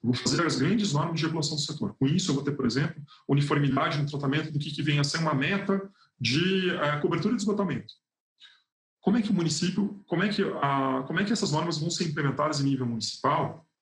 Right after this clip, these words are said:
sem ferir aí a titularidade municipal,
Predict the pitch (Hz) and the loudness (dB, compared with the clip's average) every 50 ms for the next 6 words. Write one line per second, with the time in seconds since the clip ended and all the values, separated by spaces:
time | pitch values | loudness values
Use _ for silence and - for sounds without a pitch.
0 | _ _ _ - - - - - 165 165 190 196 165 - - - _ - - - | _ _ _ -6 -4 -2 -2 0 0 2 0 0 -2 -4 -10 -16 _ -14 -6 -2
1 | - 185 170 135 139 160 151 120 107 107 113 135 165 - - - _ _ _ - | 0 2 4 4 4 2 2 2 2 2 0 0 -2 -4 -10 -18 _ _ _ -6
2 | 143 143 - - - 143 135 120 104 110 113 120 135 135 - - - _ _ _ | -4 -4 -2 0 0 2 2 2 2 0 0 0 -2 -4 -6 -10 -16 _ _ _
3 | - 139 139 - - - - - - - | 0 2 2 2 0 -4 -8 -10 -14 -16